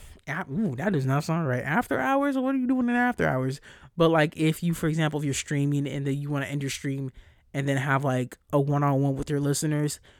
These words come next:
you would go on Stationhead. It's clear. You can play music from Apple Music and shit like that rather than using, like, Amped in the interface. And I also feel like the advertising for it wasn't really that great. And they were trying to get Taylor Swift involved on Amped, but it's like, you guys can push celebrities on us,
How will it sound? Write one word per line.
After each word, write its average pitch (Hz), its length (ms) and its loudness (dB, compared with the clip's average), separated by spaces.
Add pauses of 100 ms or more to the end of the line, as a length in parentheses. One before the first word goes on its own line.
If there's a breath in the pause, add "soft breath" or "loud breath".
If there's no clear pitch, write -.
(160 soft breath)
you 175 120 0
would 160 100 2
go 156 80 0
on 143 80 2
Stationhead. 139 540 -2
It's 135 140 -6
clear. 160 360 4
You 147 160 2
can 156 120 2
play 151 180 2
music 151 240 -4
from 151 180 -10
Apple 147 240 -6
Music 143 320 -4
and 151 80 -8
shit 147 160 -6
like 147 200 -6
that 143 260 -4 (400 loud breath)
rather 143 320 2
than 139 220 2
using, 143 300 0
like, 127 280 -4
Amped 147 260 0
in 147 80 -4
the 139 100 -4
interface. 139 540 -4
And 143 80 -2
I 143 40 0
also 165 180 0
feel 180 160 0
like 156 100 0
the 143 160 -6
advertising 160 540 -4
for 160 200 -2
it 143 80 -4
wasn't 143 320 -4
really 147 220 -4
that 135 220 -2
great. 143 340 -2 (400 soft breath)
And 160 160 -2
they 175 60 6
were 180 80 4
trying 233 180 2
to 247 60 2
get 208 140 2
Taylor 175 260 2
Swift - 300 -2
involved 170 420 4
on 180 140 0
Amped, 185 320 0 (420 soft breath)
but 170 120 4
it's 180 140 2
like, 170 160 4
you 170 180 -4
guys 254 200 2
can 196 100 0
push 165 220 0
celebrities 147 540 0
on 160 200 2
us, 165 240 0